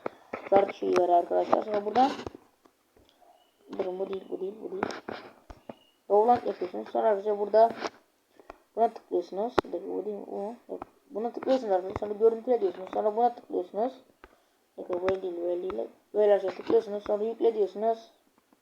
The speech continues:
Sonra arkadaşlar buradan yükleye basıyorsunuz arkadaşlar. Ee, arkadaşlar. Şurada olacak o birazdan.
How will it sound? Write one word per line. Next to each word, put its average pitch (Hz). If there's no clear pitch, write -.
Sonra 196
arkadaşlar 196
buradan 208
yükleye 226
basıyorsunuz 233
arkadaşlar. 190
Ee, 175
arkadaşlar. 185
Şurada 202
olacak 226
o 196
birazdan. 190